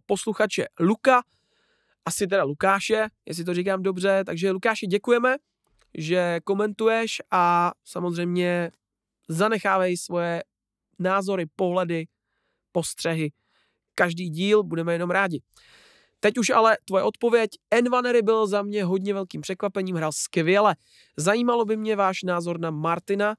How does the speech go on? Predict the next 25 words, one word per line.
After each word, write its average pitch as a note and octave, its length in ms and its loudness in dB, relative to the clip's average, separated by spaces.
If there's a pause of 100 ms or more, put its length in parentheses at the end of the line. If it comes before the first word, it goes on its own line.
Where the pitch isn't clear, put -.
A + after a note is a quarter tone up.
(220)
a D#3+ 120 0
Mesuta. D#3+ 600 -4 (880)
To - 80 4
je C4 60 6
zajímavá B3 360 2
otázka, A#3 440 0
já G#3+ 100 2
jsem A3 140 -4
si A#3 100 -6
ji A3 60 -4
vybral A3 240 0
právě G3 400 2
kvůli G3+ 180 -6
tomu G#3 180 -2 (100)
porovnání. F#3 720 2
Je G3 80 2
škoda, A3+ 240 -2
že G#3 100 -4
teda G#3+ 400 2 (100)
tady G3 160 0
dneska G3+ 280 -4
není G#3 200 -2
Marek, E3 420 0 (100)
ale, F3+ 360 4 (800)
eh, D#3 40 0